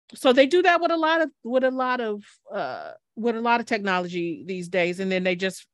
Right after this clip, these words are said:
like, repair it after the fact and sell it refurbished. Um, which is nice, because then you don't have to be without your phone or your iPad or your Steam Deck for a long period of time,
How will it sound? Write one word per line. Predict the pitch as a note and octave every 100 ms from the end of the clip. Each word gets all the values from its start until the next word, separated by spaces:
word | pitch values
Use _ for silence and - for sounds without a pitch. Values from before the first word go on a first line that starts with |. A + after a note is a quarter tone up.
| -
like, | F3+ F#3 E3+
repair | F3 F#3+ - A3 G#3
it | -
after | F#3+ G3 F#3+
the | F3+
fact | F3 F#3+ F#3 -
and | F3
sell | - E3+
it | C#3+
refurbished. | D#3+ D#3+ C3+ A2 - - - _ _ _ _ - - A3
Um, | A3 G#3+
which | D4 E4+
is | D4+
nice, | G#4 E4 C4
because | B3+ C#4
then | A#3+ C#4
you | C4+
don't | B3+
have | B3+ B3
to | A3+
be | B3
without | A#3 A3+ A3+
your | G#3 G#3
phone | A#3 A3+ G#3+
or |
your | G3+ G3+
iPad | G#3 G#3+ A3+ G3+
or | F#3+
your | F#3+
Steam | F#3 B3 A#3+
Deck | G3+ E3+ -
for | F#3
a | F3
long | F3 F3
period | E3+ F3+ E3+
of | E3+
time, | F#3 E3